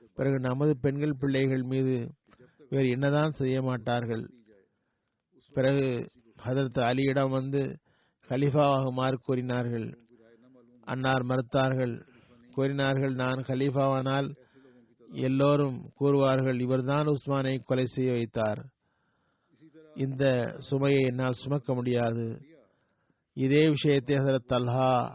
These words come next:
ஹதரத் சுபைர் இருவரும் கூறினார்கள். சஹாபிகள் இவர்களை கலீஃபாவாகுமாறு கூறியும் மறுத்துவிட்டனர். பிறகு அனைவரும் சேர்ந்து ஹதரத் அலியிடம் வந்தார்கள்.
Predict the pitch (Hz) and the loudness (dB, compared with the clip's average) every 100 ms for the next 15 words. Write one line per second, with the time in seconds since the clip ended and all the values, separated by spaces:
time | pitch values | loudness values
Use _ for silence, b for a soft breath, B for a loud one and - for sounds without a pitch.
0 | 113 123 117 117 - 123 123 131 127 131 | -4 -4 -6 -8 -6 0 2 2 2 -2
1 | 139 _ _ _ _ _ _ _ - 143 | -10 _ _ _ _ _ _ _ -4 2
2 | 147 147 151 143 135 123 117 110 104 110 | 4 6 4 2 2 2 -2 -2 -6 -10
3 | - _ 120 120 107 120 123 104 _ _ | -18 _ -20 _ _ _ -20 _ _ _
4 | _ - - 127 135 139 143 139 135 120 | _ -12 -4 2 2 4 4 2 0 -4
5 | 127 117 _ b b - 143 143 139 - | -10 _ _ b b 0 2 4 2 0
6 | 139 139 147 147 139 139 135 135 135 - | 0 2 4 4 4 2 0 0 0 2
7 | 147 143 151 135 123 131 113 135 104 117 | 4 4 2 -2 -4 -4 -2 -2 -2 -4
8 | 107 113 - b b b b 113 _ 120 | -4 -8 -16 b b b b _ _ -4
9 | 139 135 135 127 135 147 147 147 - 139 | 0 2 2 0 2 4 2 0 2 2
10 | 139 139 139 123 117 - - - 123 135 | 2 0 0 -2 -6 -14 -16 -6 -2 0
11 | 127 123 131 139 135 127 123 123 123 120 | 0 0 2 2 2 0 -2 -2 0 0
12 | 117 117 113 107 | 0 -2 -4 -8